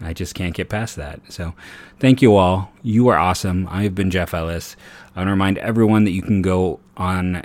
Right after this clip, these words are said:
uh, tell your Google devices to play the Locked On Angels podcast, and maybe you'll, uh,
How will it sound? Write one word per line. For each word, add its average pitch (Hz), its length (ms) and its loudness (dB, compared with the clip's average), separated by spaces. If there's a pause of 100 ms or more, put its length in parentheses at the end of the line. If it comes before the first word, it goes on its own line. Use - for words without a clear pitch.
(100)
uh, 85 380 -10
tell 113 140 -2
your 104 120 0
Google 104 240 2
devices 98 580 0
to 92 140 -6
play 90 320 -4
the 85 240 -6 (360)
Locked 92 300 -2
On 90 160 0
Angels 92 360 -2
podcast, 117 720 -4
and 82 260 -4
maybe 85 220 -4
you'll, 85 380 -2
uh, 80 360 -6